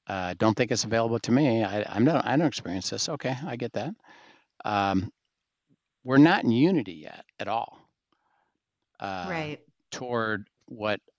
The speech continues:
Speaker 1: I know God will lead us to if we have a heart to go. And what I don't do is say, "Well,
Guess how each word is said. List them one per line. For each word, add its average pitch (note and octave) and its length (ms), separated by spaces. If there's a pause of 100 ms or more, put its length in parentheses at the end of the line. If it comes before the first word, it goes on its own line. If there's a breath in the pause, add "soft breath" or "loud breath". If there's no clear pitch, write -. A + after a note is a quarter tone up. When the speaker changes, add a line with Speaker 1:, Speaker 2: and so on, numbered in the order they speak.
Speaker 1:
I A2 200
know A2+ 200
God F#2 300
will F2+ 140
lead C3 240
us G#2+ 160
to F#2+ 200
if F2+ 100
we G2+ 80
have F#2+ 120
a F2+ 60
heart F#2+ 240
to - 60
go. F#2+ 540 (920 loud breath)
And B2+ 140
what C3 140
I C3 140
don't F3 400
do A2 420
is A#2+ 180
say, A#2 360
"Well, B2+ 500